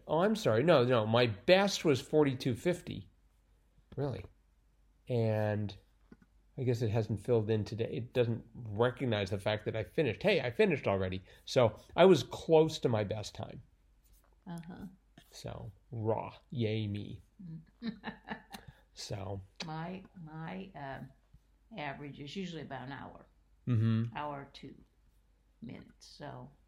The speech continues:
Speaker 2: to get it done in twenty-eight, that's
Speaker 1: Twenty-eight minutes?
Speaker 2: That's
Speaker 1: Wow.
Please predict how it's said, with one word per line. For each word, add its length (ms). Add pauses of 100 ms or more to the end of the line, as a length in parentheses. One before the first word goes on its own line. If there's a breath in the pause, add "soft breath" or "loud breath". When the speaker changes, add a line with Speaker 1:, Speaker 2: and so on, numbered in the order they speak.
(480)
Speaker 2:
to 80
get 200
it 200
done 320
in 180 (380)
twenty-eight, 520 (100)
that's 360 (200)
Speaker 1:
Twenty-eight 560
minutes? 480
Speaker 2:
That's 400 (160)
Speaker 1:
Wow. 320